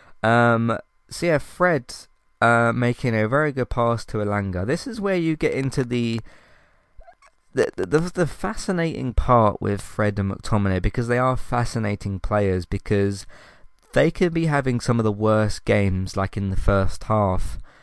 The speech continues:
and then you think, "Get 'em off the pitch." And I was there with everyone in the first half, like, "Get these two off the pitch. Don't, don't start them, first of all, but get them off the pitch."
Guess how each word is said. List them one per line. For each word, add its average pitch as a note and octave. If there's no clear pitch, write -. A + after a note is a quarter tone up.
and G#2+
then G#2+
you G2+
think, G2
"Get B2
'em A2
off G#2
the -
pitch." -
And G#2
I G#2+
was G#2
there F#2+
with F#2+
everyone F#2
in F2+
the F2
first F2+
half, F2+
like, F#2
"Get G#2
these G2+
two G2
off -
the -
pitch. -
Don't, A2+
don't G#2+
start G2
them, F2+
first G2
of F#2
all, F2+
but F2+
get E2+
them F#2+
off F2+
the -
pitch." -